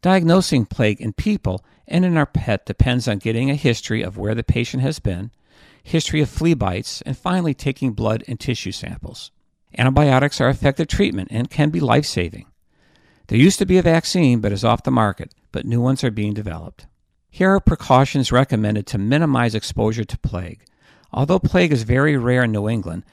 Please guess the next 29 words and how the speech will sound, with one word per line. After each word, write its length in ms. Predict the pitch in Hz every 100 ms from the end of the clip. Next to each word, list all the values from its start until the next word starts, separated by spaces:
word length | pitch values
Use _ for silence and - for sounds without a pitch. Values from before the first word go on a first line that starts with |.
| _ _
pet 180 | - 170
owners 300 | 165 127 113
are 80 | 107
taking 340 | - 123 135
their 140 | 123
pets 320 | - 123 110 -
with 160 | 110
them 180 | - 98
on 160 | 98 98
trips 340 | - 131 -
and 80 | 98
vacations 640 | 95 101 143 147 - 87
in 100 | -
other 180 | 98 95
parts 260 | - 92 -
of 80 |
the 100 | 113
country, 380 | - 85 - - _ - - -
so 120 | -
I 60 | 190
feel 220 | - 180
compelled 420 | - 123 - 131
to 80 | 107
go 200 | 107 104
over 180 | 110 107
these 200 | 95 90
safety 360 | - 120 -
recommendations 800 | 92 87 90 92 92 92 - 98 -
nevertheless. 680 | 101 104 98 110 - -